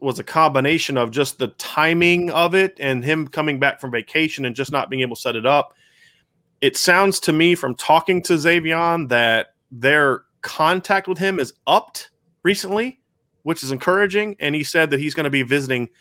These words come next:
and from the sounds of it, it sounds like he's gonna be coming to one of the earlier games. So that's a positive sign. Now, does that mean that he's a take? Would they still take him if they're able to get, you know, the other two guys on the staff, I mean, that are on the board right now? I don't know the answer to that.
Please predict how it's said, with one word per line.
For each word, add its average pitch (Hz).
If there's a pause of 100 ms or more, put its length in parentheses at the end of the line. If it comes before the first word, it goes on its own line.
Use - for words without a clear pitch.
(400)
and 123
from 156
the 127
sounds 208
of 170
it, 135
it 113
sounds 180
like 156
he's 139
gonna 143
be 127
coming 139
to 123
one 123
of 113
the 110
earlier 135
games. 71 (480)
So -
that's 170
a 208
positive 143
sign. 156
Now, 120
does 117
that 135
mean 139
that 117
he's 110
a 90
take? 190
Would 123
they 110
still 101
take -
him 139
if 113
they're 104
able 107
to 104
get, 117 (580)
you 131
know, 123
the 117
other 117
two 117
guys 110
on 107
the 101
staff, 143
I 127
mean, 123
that 110
are 117
on 110
the 101
board 151
right 151
now? 135
I 127
don't 117
know 123
the 113
answer 135
to 180
that. 190